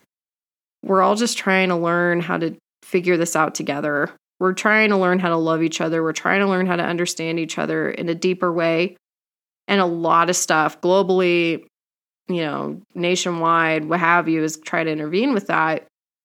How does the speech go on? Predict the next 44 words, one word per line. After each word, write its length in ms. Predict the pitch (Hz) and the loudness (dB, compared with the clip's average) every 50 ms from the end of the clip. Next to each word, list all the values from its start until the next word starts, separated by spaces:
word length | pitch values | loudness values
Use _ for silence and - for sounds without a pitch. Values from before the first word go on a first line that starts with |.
| _ _ _ _ _ | _ _ _ _ _
But 160 | 214 202 196 | -2 2 2
I've 180 | 190 190 196 190 | 4 2 4 2
been 160 | 208 196 190 | 2 2 2
very 220 | 180 180 175 175 | 2 2 2 2
overwhelmed 640 | 170 165 160 170 165 160 160 156 147 151 156 156 - | 2 0 0 0 -2 -2 0 0 0 -2 -2 -4 -4
with 180 | 180 170 175 - | -4 -4 -4 -2
how 140 | - 170 165 | 0 0 0
much 260 | 165 156 156 - - | 0 -2 -4 -2 0
love 400 | 175 156 156 156 156 151 156 - | 0 2 2 2 0 0 -2 -4
I've 160 | - 165 160 | -2 -2 -2
seen 520 | 160 - - 175 165 160 160 160 160 165 160 - _ _ _ _ _ _ _ _ _ _ _ 175 | 0 -2 -2 -2 -2 0 0 0 -2 -2 -4 -8 _ _ _ _ _ _ _ _ _ _ _ -4
from 100 | 170 175 | -2 -2
so 240 | - - 202 190 | 0 2 2 2
many 180 | 190 190 185 180 | 4 2 2 0
people 480 | 180 - 180 170 165 - 170 165 170 165 | 0 0 -2 -2 -2 -2 -2 -2 0 0
and 120 | 165 175 | -2 -2
so 160 | - - 165 | -4 -4 -2
many 400 | 165 165 170 165 160 160 165 165 - | -2 0 0 0 -2 -2 -4 -6 -10
trials 680 | - - 165 160 165 160 156 143 139 147 - - - - _ _ _ _ _ _ | -2 2 2 4 4 2 2 0 0 -2 -4 -6 -10 -14 _ _ _ _ _ _
and 100 | - 170 | -6 -4
challenges 640 | - - - 156 156 160 160 156 156 147 - - | -4 -4 -4 -4 -2 -2 -2 -2 -2 -2 -4 -4
that 120 | - - - | -6 -8 -6
people 300 | - 165 156 - 151 147 | -4 -4 -4 -2 -2 -2
have 100 | 143 - | -2 0
gone 260 | - 143 143 - 170 | 0 0 0 0 -2
through. 300 | - 165 151 - 139 - - - _ _ _ _ _ - | -4 -2 -2 -2 -2 -4 -6 -12 _ _ _ _ _ -2
And 80 | - | 0
I 60 | 226 | 2
hope 220 | 226 214 220 202 208 | 2 2 2 0 0
to 80 | 196 | -2
continue 440 | - 196 185 190 - - 180 170 165 | -4 -4 -4 -4 -2 -2 0 0 0
seeing 320 | 170 - - - 139 147 151 | 0 -2 -2 -2 -4 -2 -2
it. 180 | 156 151 - - _ _ _ _ _ _ _ _ _ _ _ _ _ | -2 -4 -6 -8 _ _ _ _ _ _ _ _ _ _ _ _ _
And 100 | 202 185 | 0 0
if 60 | 190 | 2
there's 160 | 185 190 196 208 | 2 2 2 2
any 180 | 254 285 320 | 2 2 2
way 200 | 320 302 294 277 | 2 4 4 4
I 40 | 277 | 2
can 140 | 269 - 247 | 2 0 0
help, 300 | 233 233 247 254 247 226 | 2 2 2 0 0 -2
let 120 | 202 - | -2 0
me 120 | - 196 196 | 0 0 0
know. 400 | 196 190 190 190 196 196 196 | 2 2 2 2 2 0 -2